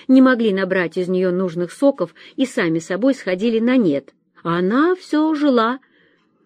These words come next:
Из детского дома ее определили в ремесленное училище, в штукатуры. Но тут у нее вспыхнул туберкулез,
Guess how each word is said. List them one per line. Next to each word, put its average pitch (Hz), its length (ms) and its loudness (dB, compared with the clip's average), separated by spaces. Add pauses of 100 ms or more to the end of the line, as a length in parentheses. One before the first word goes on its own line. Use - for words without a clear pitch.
Из 247 160 4
детского 220 480 0
дома 220 300 2
ее 190 240 2
определили 190 640 -2 (200)
в 175 60 0
ремесленное 185 600 -2
училище, 156 840 -6
в - 80 -16
штукатуры. 147 840 -4 (400)
Но 214 180 2
тут 320 280 2
у 311 40 6
нее 294 220 4
вспыхнул 269 560 0
туберкулез, 262 800 0